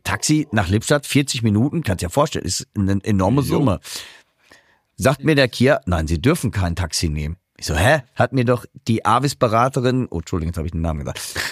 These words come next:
Speaker 1: darf, da, die haben mir doch gesagt halt irgendwie, ich hätte ein Anrecht da drauf. Also da wussten auch mal wieder zwei Leute nicht, was sie voneinander tun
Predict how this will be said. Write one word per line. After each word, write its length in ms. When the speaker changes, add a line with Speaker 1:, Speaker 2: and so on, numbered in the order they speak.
Speaker 1:
darf, 240
da, 200
die 320
haben 180
mir 140
doch 180
gesagt 440
halt 260
irgendwie, 500
ich 200
hätte 200
ein 140
Anrecht 420
da 80
drauf. 440
Also 200
da 160
wussten 280
auch 100
mal 180
wieder 180
zwei 340
Leute 320
nicht, 220
was 140
sie 80
voneinander 600
tun 380